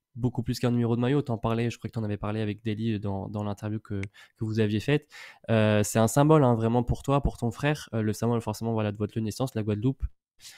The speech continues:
Euh, et aussi une autre très grande joueuse l'a portée, euh, je pense à Marie Lamant, euh, la Martiniquaise,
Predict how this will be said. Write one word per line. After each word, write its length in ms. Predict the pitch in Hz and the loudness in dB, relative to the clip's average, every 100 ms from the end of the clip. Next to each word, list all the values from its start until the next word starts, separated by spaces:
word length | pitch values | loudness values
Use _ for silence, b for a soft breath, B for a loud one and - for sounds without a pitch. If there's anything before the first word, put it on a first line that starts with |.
| B - | B 0
Euh, 520 | 107 101 101 101 98 98 - - | 2 2 2 0 0 -4 -6 -6
et 120 | - | -2
aussi 180 | 113 - | 0 2
une 440 | 139 120 120 117 127 | 2 4 4 2 2
autre 120 | 127 | 0
très 160 | - 139 | -2 0
grande 180 | 127 127 | 2 4
joueuse 160 | 139 | 2
l'a 80 | 120 | 0
portée, 380 | - - - 123 | -2 -4 0 0
euh, 200 | 110 101 | 2 -2
je 80 | - | -6
pense 200 | 110 - | -8 -4
à 40 | |
Marie 220 | 110 110 | 0 2
Lamant, 400 | 113 110 117 123 | 2 2 2 2
euh, 60 | 104 | 2
la 100 | 104 | 0
Martiniquaise, 680 | 107 104 117 104 127 123 | -2 -4 -6 -2 0 0